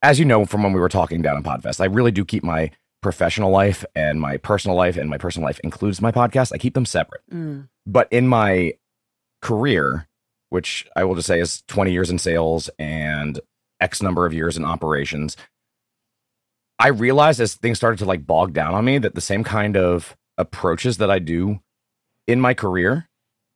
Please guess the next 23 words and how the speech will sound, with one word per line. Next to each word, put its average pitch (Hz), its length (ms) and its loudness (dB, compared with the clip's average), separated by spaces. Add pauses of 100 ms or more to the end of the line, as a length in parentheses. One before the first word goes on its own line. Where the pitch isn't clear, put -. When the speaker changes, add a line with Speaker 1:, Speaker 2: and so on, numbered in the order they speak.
(140)
Speaker 1:
were 135 300 0
Speaker 2:
Mm. - 40 4
Speaker 1:
approaches 113 440 0
I 101 120 2
could 113 200 0
bring 98 220 2
to 95 80 -4
the 85 100 -4
podcast. - 840 -6
So 101 400 2 (840)
I 107 100 4
like 117 180 2
to - 60 -12
tell 135 160 4
people 131 240 0
that 120 140 0
my 90 140 0
favorite 92 360 -2
video 92 240 0
game 104 240 0
is 90 100 -4
Microsoft 90 500 -2
Excel. 95 400 -2